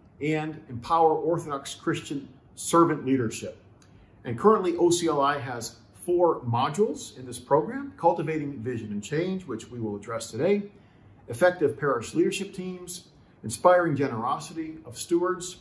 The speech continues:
and Finance Planning and Management. We begin our seminar today by asking the question, why cultivate? Cultivate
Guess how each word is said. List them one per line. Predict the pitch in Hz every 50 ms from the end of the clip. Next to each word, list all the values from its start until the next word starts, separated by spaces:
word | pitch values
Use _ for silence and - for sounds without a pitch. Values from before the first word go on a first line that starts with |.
| - _ - - - - _ _ _ _ -
and | - 160 175 175 180 175 - - - _
Finance | - - - - 170 180 180 175 170 160 160 156 -
Planning | - 156 151 147 147 147 147 143 139 139 - - - 120
and | 123 120
Management. | 113 117 120 120 113 104 95 - 87 87 87 - - - - _ _ - - _ _ - - - - _ _ - _ -
We | 208 202
begin | 190 202 190 170 233 240 240 226
our | - - 170 165
seminar | 160 - 180 180 180 175 170 165 160 147 -
today | - 151 135 139 143 147 143
by | 131 131 131
asking | - 127 139 151 156 - - 175 151
the | 135 120
question, | - - 143 143 143 143 - - 123 117 113 113 - - - - - - - - - _ _ _ _ _ - - _ _ _ _ _ _ - - -
why | - 117 139 175 180 196 208 208
cultivate? | 196 - - 170 170 170 - 120 - - - - - - _ _ _ _ _ _ -
Cultivate | - 254 254 254 247 202 175 190 185 180 180